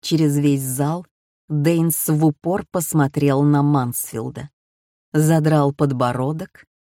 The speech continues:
нацепил улыбку шоумена, которую Джульетта однажды уже видела.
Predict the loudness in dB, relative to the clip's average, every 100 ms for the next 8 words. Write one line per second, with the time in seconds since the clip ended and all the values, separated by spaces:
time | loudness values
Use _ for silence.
0 | -4 -2 -2 -4 -2 -4 -2 -2 -2 -2
1 | -4 -6 -4 -4 -2 2 2 2 -2 -4
2 | -4 -6 -8 _ _ -8 -6 -4 -2 -2
3 | -2 -2 -2 -2 -4 -4 -6 -4 0 -2
4 | -2 -6 -4 -4 -4 -4 -4 -6 -6 -6
5 | -8 -10